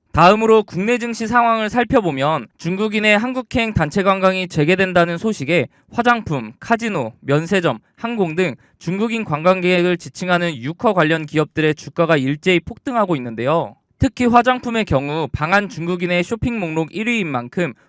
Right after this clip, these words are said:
화장품 매출이 급증할 것이란 기대가 반영된 것으로 보이죠. 다음으로 최근 국내에서 떠들썩했던 초전도체 테마주들이 다시 반등을 보여주고 있는데요.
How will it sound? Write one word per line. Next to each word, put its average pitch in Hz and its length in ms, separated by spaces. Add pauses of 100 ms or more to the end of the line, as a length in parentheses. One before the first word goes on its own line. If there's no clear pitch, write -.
화장품 247 480
매출이 160 360
급증할 185 460
것이란 165 400
기대가 151 380
반영된 156 480
것으로 147 320
보이죠. 127 460 (160)
다음으로 214 500
최근 254 340
국내에서 190 520
떠들썩했던 214 880
초전도체 233 560
테마주들이 208 640
다시 147 280
반등을 180 480
보여주고 143 440
있는데요. 120 640